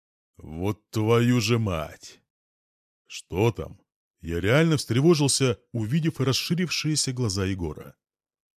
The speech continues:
«Вот это монстрила! Вот это я понимаю!» «Да вылезай ты уже!» Я нетерпеливо толкнул его в бок.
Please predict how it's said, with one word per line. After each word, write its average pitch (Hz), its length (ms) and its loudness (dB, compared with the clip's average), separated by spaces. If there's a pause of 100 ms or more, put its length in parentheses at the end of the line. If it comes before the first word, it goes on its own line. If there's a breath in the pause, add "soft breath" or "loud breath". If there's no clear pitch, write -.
(140)
«Вот 82 480 -4
это 123 340 4
монстрила! 95 1160 2 (320)
Вот 92 440 2
это 156 340 6
я 151 280 8
понимаю!» 104 760 2 (760)
«Да 92 240 -2
вылезай 135 460 4
ты 123 100 0
уже!» 101 400 0 (440)
Я 87 300 2
нетерпеливо 170 680 4
толкнул 156 560 2
его 127 180 2
в 98 80 -6
бок. 117 360 0